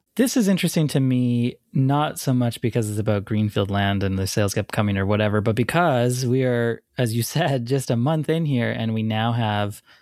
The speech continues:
our first, I think it's fair to say, contentious vote. This was an eight to five vote on his motion. So ultimately, what Michael Jans requested here is that they hit the pause button on the previous council's direction to take some of these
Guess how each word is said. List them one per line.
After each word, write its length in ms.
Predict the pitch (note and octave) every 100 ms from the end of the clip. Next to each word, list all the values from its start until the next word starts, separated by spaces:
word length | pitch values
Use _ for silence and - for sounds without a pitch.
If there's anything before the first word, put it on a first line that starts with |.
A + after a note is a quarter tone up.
| _ _ _
our 120 | - A2+
first, 320 | - B2 -
I 80 | A2+
think 180 | B2
it's 140 | A#2 -
fair 160 | A#2
to 120 | A2+ -
say, 200 | B2 A#2
contentious 600 | C3+ A#2+ B2 B2+ C3+ -
vote. 420 | A2+ C#3 B2 - -
This 180 | A#2
was 140 | B2 A#2
an 140 | A#2+
eight 220 | B2 C#3+
to 120 | - B2+
five 340 | B2+ B2 A2+
vote 340 | A2 B2 A2+ -
on 180 | A2+ A2+
his 160 | A#2
motion. 460 | A2+ A#2+ B2+ A#2+ B2+
So 180 | C3 C3+
ultimately, 720 | E3 E3+ D#3+ C3+ C3+ B2 - - - - _
what 280 | C#3 C3 - _ _
Michael 300 | D#3+ B2 A#2
Jans 320 | A2 A2 G2+
requested 640 | G#2+ - C3+ A#2+ - A2 G#2
here 320 | A2 G2+ G#2
is 300 | A#2+ A2 G#2+
that 240 | A2 G#2 - - _ -
they 100 | A#2+
hit 220 | - -
the 80 | A2
pause 400 | - C#3+ C3+ A#2+
button 500 | B2+ A#2+ B2 B2 C#3
on 160 | - A#2
the 80 | A2+
previous 540 | - G#3 G#3+ C3+ A#2
council's 480 | - A#2 G#2+ - G#2
direction 600 | A2+ G#2 G2+ - A#2+ B2+
to 120 | -
take 320 | A#2 D3+ C#3 -
some 200 | D#3+ D3
of 120 | A#2+
these 340 | B2+ A#2+ -